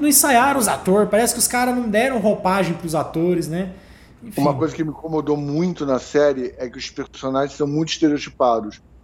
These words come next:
Speaker 2: Então, por exemplo, se, a-, até, até o Matt, o principal, quando tá com a esposa, tá brigando com a esposa o tempo todo.
Speaker 1: Aham.
Speaker 2: Porque ela quer, porque ela quer engravidar de novo, ele não quer. Aí quando ele tá, ele tá de novo. Ele não tem um momento dele relaxado, com o filho brincando, não tem um momento,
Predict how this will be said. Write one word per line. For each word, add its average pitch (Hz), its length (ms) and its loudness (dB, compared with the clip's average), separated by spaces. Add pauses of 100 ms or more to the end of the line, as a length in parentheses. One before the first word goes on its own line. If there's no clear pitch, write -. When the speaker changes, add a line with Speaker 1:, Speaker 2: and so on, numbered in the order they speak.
(160)
Speaker 2:
Então, 151 120 0
por 165 120 0
exemplo, 143 280 -2 (380)
se, - 340 -4
a-, 147 280 -6
até, 180 300 0
até 202 480 -4
o 175 600 -4
Matt, 156 400 -2
o 117 100 -14
principal, 135 800 -2 (160)
quando 160 220 -6
tá 180 160 0
com 175 100 -8
a 180 40 -2
esposa, 185 400 -6
tá 202 120 -2
brigando 202 400 -4
com 190 80 -12
a 185 40 -8
esposa - 280 -12
o 160 40 -20
tempo 165 220 -6
todo. 139 360 -4 (280)
Speaker 1:
Aham. 135 420 -6
Speaker 2:
Porque - 140 -2
ela 156 120 4
quer, 170 220 -4
porque - 160 -6
ela 160 100 0
quer 156 120 -6
engravidar 151 420 -2
de 135 120 -12
novo, 156 220 -4
ele 165 120 -6
não 170 140 -6
quer. 156 380 0 (240)
Aí 156 120 0
quando 208 160 -4
ele 208 120 -4
tá, 202 220 0
ele 226 100 -2
tá 208 120 -6
de 202 140 -10
novo. 202 220 -4 (180)
Ele 233 140 -6
não 240 80 -4
tem 285 160 -2
um 302 60 -4
momento 226 300 2
dele 202 180 0
relaxado, 170 680 0
com 165 80 -14
o 147 40 -14
filho 160 280 -10
brincando, 156 680 -2
não 156 100 -8
tem 175 160 -6
um 180 60 -4
momento, 175 480 -2